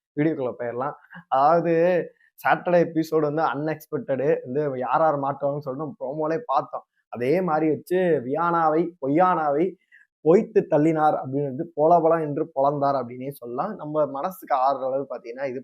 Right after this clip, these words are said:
பண்ணாங்க. தேவையில்லாம ஒரு சீன்லாம் கிரியேட் பண்ணுச்சு பாருங்க. விக்ரம் போட்டு இது பண்ணி,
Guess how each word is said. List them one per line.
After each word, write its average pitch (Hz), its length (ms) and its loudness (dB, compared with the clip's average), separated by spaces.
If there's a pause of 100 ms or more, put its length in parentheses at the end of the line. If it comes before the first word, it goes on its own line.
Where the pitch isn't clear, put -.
பண்ணாங்க. 117 380 -10 (480)
தேவையில்லாம 165 680 0
ஒரு 214 220 -2 (100)
சீன்லாம் 180 420 -2
கிரியேட் 170 320 0
பண்ணுச்சு 139 280 -6
பாருங்க. 131 340 -6
விக்ரம் 139 500 -6
போட்டு 135 320 -6
இது 135 160 -6
பண்ணி, 131 380 -10